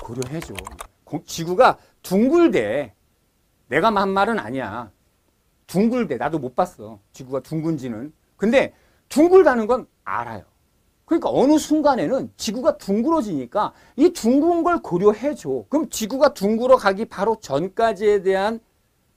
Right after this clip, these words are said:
전까지는 뭘로 보자? 평면으로 보자는 거고,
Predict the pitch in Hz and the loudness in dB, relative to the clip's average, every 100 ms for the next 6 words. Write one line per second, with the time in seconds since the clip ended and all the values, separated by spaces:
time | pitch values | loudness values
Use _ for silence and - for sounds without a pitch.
0 | _ _ _ - 175 208 196 247 226 190 | _ _ _ -2 2 2 2 0 2 0
1 | 226 240 262 285 269 151 147 247 294 269 | 0 4 4 4 0 2 6 8 8 6
2 | 220 175 - _ _ _ _ - 359 392 | 4 2 -4 _ _ _ _ -6 -2 0
3 | 381 370 311 233 180 147 117 117 202 | 4 4 4 0 -2 -4 -6 0 0